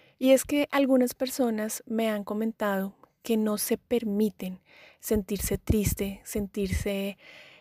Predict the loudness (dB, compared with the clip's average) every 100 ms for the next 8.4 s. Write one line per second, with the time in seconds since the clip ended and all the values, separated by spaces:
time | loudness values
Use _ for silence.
0 | _ _ 2 4 2 0 0 2 4 4
1 | 2 0 -2 -4 -2 -2 0 2 2 0
2 | -2 -14 -20 -4 -2 -2 -6 -4 -2 0
3 | 0 2 2 2 2 2 2 0 -2 -6
4 | -6 -8 -6 -2 0 -2 -4 -10 _ -20
5 | -20 -20 -20 -20 _ -10 -8 0 0 -2
6 | _ _ _ _ -2 0 2 4 4 2
7 | 0 0 0 -2 -4 -4 0 0 0 -4
8 | 0 2 2 -2